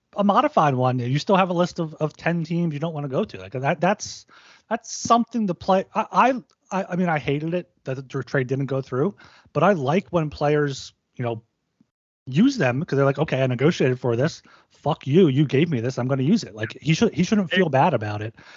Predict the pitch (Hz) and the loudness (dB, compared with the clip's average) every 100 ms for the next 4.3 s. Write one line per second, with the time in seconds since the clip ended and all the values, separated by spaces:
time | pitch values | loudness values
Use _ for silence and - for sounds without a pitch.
0 | - 185 180 226 202 220 202 214 214 196 | -4 2 4 4 4 4 4 2 2 0
1 | 214 220 202 196 - _ _ _ _ _ | 0 2 2 2 0 _ _ _ _ _
2 | - 202 240 - 175 277 208 - - 269 | 0 2 4 2 2 0 -2 -4 0 2
3 | 294 - 117 135 113 110 107 110 110 185 | 2 -2 -4 -4 -4 -2 -2 -2 0 0
4 | 107 113 | -2 -6